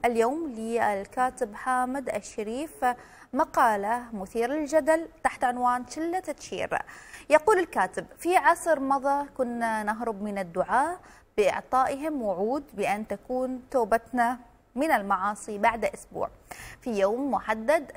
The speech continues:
نذكره لهم، والأسبوع يصبح فيما بعد أسابيع وأشهر وسنين دون أن يطرأ أي تغيير على سلوكنا سوى المزيد من السخرية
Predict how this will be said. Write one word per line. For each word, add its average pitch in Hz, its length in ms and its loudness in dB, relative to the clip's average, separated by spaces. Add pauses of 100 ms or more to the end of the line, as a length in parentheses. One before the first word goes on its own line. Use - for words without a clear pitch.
نذكره 202 480 -6
لهم، 190 320 -4 (220)
والأسبوع 269 680 4
يصبح 240 480 0
فيما 269 420 0
بعد 220 280 2 (100)
أسابيع 214 720 -2
وأشهر 294 600 -2
وسنين 247 560 -6 (320)
دون 381 260 4
أن 330 200 2
يطرأ 339 320 2 (120)
أي 285 180 0
تغيير 254 440 0
على 233 280 2
سلوكنا 180 600 -8
سوى 269 500 2
المزيد 269 440 -2
من 208 140 -6
السخرية 226 600 -2